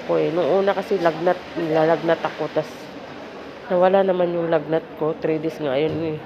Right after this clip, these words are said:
Nawala yung lagnat ko. Tas ngayon, sipon naman ang dumating sa akin. Tas yung sipon na yun, may kasamang kirot, sakit sa ulo. Yung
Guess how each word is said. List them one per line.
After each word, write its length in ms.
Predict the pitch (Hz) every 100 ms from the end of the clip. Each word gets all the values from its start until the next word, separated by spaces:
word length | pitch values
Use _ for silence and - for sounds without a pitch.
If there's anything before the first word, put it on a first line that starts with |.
| - 156
Nawala 320 | 156 170 151
yung 160 | 160 160
lagnat 320 | 151 160 156 -
ko. 80 | 143
Tas 160 | 151 156 - - - - - - - - - - - - 165
ngayon, 400 | 180 185 180 175 - - - - - -
sipon 400 | 185 - 185 185
naman 240 | 185 170
ang 80 | 165
dumating 480 | 165 170 165 165 165
sa 240 | 185 170
akin. 320 | 156 170 156 156 -
Tas 160 | 165 180
yung 160 | 165
sipon 320 | 175 175 180 175
na 160 | 175
yun, 240 | 156 151 151 - - - - - - - -
may 120 | -
kasamang 560 | 165 170 170 170 160 165 -
kirot, 400 | - 165 160 165 -
sakit 320 | 175 165 160
sa 80 | -
ulo. 400 | 147 147 147 143
Yung 240 | 143 151